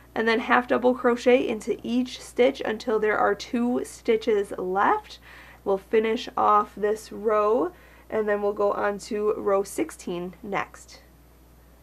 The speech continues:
All right, we're going to half double crochet these last two stitches together,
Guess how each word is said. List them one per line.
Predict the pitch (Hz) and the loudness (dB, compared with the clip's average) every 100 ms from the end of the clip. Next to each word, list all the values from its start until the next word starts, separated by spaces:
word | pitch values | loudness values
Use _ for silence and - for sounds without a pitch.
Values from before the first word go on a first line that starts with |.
| - - - - - - - - - - | -20 -20 -20 -20 -20 -20 -20 -20 -16 -4
All | 247 233 | 0 4
right, | 254 | 4
we're | 269 262 | 2 2
going | 240 233 | 2 0
to | 269 | -2
half | 240 233 247 | 4 4 6
double | 247 226 220 | 2 2 0
crochet | - 220 247 220 | 0 -2 2 2
these | 214 214 214 | 0 -2 -2
last | 196 190 180 240 - | 2 2 2 0 -4
two | - 233 | -6 -4
stitches | 233 - 214 - 202 214 | -6 -2 -2 -2 -4 -4
together, | - 202 180 185 185 202 196 165 175 208 247 | -8 -8 -8 -2 0 2 0 0 0 0 -4